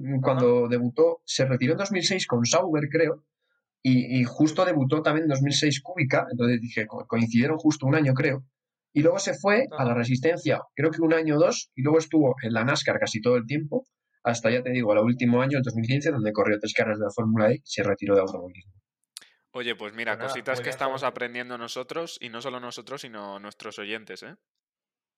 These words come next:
Speaker 2: No, no, muchísima historia de la Fórmula uno se está viendo ya
Speaker 3: Muy
Speaker 2: aquí.
Speaker 3: bien.
Speaker 2: Eh, además, estaba pensando, según decías esto, Javi, hemos llegado a la última dos a dos. Parece que lo hemos preparado,
Speaker 3: Sí,
Speaker 2: no lo
Speaker 3: es,
Speaker 2: hemos
Speaker 3: es
Speaker 2: preparado,
Speaker 3: lo,
Speaker 2: pero es
Speaker 3: te
Speaker 2: que
Speaker 3: lo juro que lo iba a decir,
Speaker 2: hemos
Speaker 3: digo,
Speaker 2: llegado
Speaker 3: oye.
Speaker 2: literalmente dos a dos.
Speaker 3: Increíble,
Speaker 2: Así
Speaker 3: ¿eh?
Speaker 2: que esta quinta es el desempate.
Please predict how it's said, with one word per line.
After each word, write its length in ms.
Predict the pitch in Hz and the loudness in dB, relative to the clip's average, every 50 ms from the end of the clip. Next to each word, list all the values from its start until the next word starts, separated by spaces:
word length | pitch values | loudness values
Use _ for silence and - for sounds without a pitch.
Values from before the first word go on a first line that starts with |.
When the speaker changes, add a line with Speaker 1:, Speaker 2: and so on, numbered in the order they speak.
| _ _ _ _ | _ _ _ _
Speaker 2:
No, 160 | 104 117 120 | -16 -14 -12
no, 120 | 123 127 123 | -12 -12 -12
muchísima 380 | 113 110 - 131 123 131 127 | -12 -16 -16 -16 -14 -12 -10
historia 300 | 120 113 - 131 127 123 | -12 -8 -8 -6 -6 -4
de 40 | 110 | -6
la 60 | 107 110 | -6 -8
Fórmula 240 | 123 117 113 104 107 | -12 -14 -14 -12 -14
uno 140 | 120 123 120 | -14 -14 -16
se 40 | 120 | -16
está 140 | - 117 110 | -14 -12 -12
viendo 200 | 110 107 110 107 | -12 -12 -12 -12
ya 120 | 104 107 | -12 -10
Speaker 3:
Muy 140 | 117 123 113 | -10 -8 -8
Speaker 2:
aquí. 60 | 98 92 | -6 -6
Speaker 3:
bien. 120 | 117 127 | -4 -4
Speaker 2:
Eh, 40 | 127 | -4
además, 400 | 110 120 131 131 139 156 160 - - | -4 -4 -4 -4 -6 -6 -8 -8 -12
estaba 260 | 120 117 - 139 151 | -14 -4 -4 -4 -4
pensando, 340 | 156 160 151 175 170 170 170 | -4 -8 -8 -8 -6 -6 -6
según 200 | 165 165 156 160 | -4 -4 -6 -6
decías 240 | 156 151 147 147 147 | -6 -4 -4 -6 -6
esto, 180 | 160 156 - 170 | -6 -8 -8 -6
Javi, 260 | - 156 160 185 190 185 | -4 -4 -4 -4 -4 -4
hemos 200 | 139 139 147 156 | -4 -4 -4 -4
llegado 280 | 160 175 165 170 165 156 | -4 -2 0 2 2 2
a 60 | 147 | 2
la 100 | 143 139 | 2 0
última 340 | 151 160 156 180 180 196 139 | 0 -2 -6 -6 -4 -2 0
dos 180 | 147 151 - | 0 -2 -2
a 80 | 139 123 | -4 -4
dos. 260 | 127 147 156 - - _ | -4 -6 -8 -8 -12 _
Parece 240 | - 123 127 135 143 | -6 -6 -4 -4 -4
que 60 | 151 | -4
lo 60 | 151 | -4
hemos 120 | 151 139 | -4 -6
preparado, 320 | - 139 120 117 120 139 160 | -8 -8 -6 -2 -2 -2 -2
Speaker 3:
Sí, 60 | - | -2
Speaker 2:
no 60 | - | -4
lo 20 | - | -4
Speaker 3:
es, 80 | 143 135 | -4 -4
Speaker 2:
hemos 80 | 131 135 139 | -4 -4 -4
Speaker 3:
es 80 | 147 | -4
Speaker 2:
preparado, 160 | 151 165 170 156 | -2 -2 -2 -2
Speaker 3:
lo, 60 | 120 | -4
Speaker 2:
pero 140 | - 117 117 | -6 -10 -10
es 60 | 113 | -6
Speaker 3:
te 60 | 135 | -2
Speaker 2:
que 60 | 131 | -2
Speaker 3:
lo 80 | 131 127 | -2 -2
juro 240 | - 160 165 175 165 | -4 -4 -4 -4 -2
que 60 | 170 | -2
lo 60 | 175 | -2
iba 100 | 170 175 | 2 2
a 40 | 165 | 2
decir, 300 | 147 139 - - 180 170 | 2 0 -2 -4 -4 -4
Speaker 2:
hemos 100 | 135 - - | -4 -4 -4
Speaker 3:
digo, 100 | 160 147 | -4 -2
Speaker 2:
llegado 180 | 139 151 147 135 | -2 0 0 0
Speaker 3:
oye. 160 | 139 139 117 | 0 0 -2
Speaker 2:
literalmente 760 | - 135 - - 131 135 139 143 151 151 151 - 151 139 - - | -2 -4 -10 -6 -4 -2 -2 -2 -6 -8 -8 -8 -10 -10 -10 -12
dos 260 | - 139 143 143 - | -14 -14 -14 -12 -10
a 60 | 131 123 | -8 -6
dos. 420 | 135 135 120 - - - _ _ _ _ | -6 -6 -6 -10 -16 -20 _ _ _ _
Speaker 3:
Increíble, 420 | 131 123 113 120 107 107 120 135 151 135 | -20 -20 -16 -12 -10 -10 -8 -6 -4 -4
Speaker 2:
Así 100 | 98 110 | -4 -6
Speaker 3:
¿eh? 80 | - | -6
Speaker 2:
que 380 | 107 110 110 107 107 107 101 104 - | -6 -6 -6 -4 -4 -6 -8 -8 -8
esta 260 | 131 123 - 160 160 | -10 -4 -4 -4 -4
quinta 440 | - 180 165 175 185 196 190 190 170 | -4 -6 -10 -8 -4 -2 0 0 0
es 180 | - 156 156 156 | -2 -4 -8 -6
el 80 | 147 | -8
desempate. 540 | 143 139 - 135 131 127 117 110 - - _ | -8 -8 -8 -10 -10 -10 -12 -12 -12 -18 _